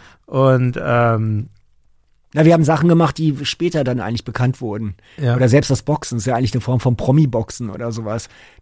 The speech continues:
Speaker 2: Das war im Untergrund
Speaker 1: Ja.
Speaker 2: oder im kleinen Bereich war es genau das. Die Leute sind nicht gekommen, um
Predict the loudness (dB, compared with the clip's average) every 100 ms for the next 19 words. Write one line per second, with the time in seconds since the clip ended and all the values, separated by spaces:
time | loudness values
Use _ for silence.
0 | _ _ -18 -14 -10 -6 -4 -2 0 2
1 | 4 4 4 4 4 2 2 2 4 4
2 | 2 2 0 2 2 2 -4 -4 0 0
3 | -2 -4 -4 -4 -6 -8 -6 -4 -2 -2
4 | -2 -4 -6 -10 -10 -8 -8 -6 -4 -4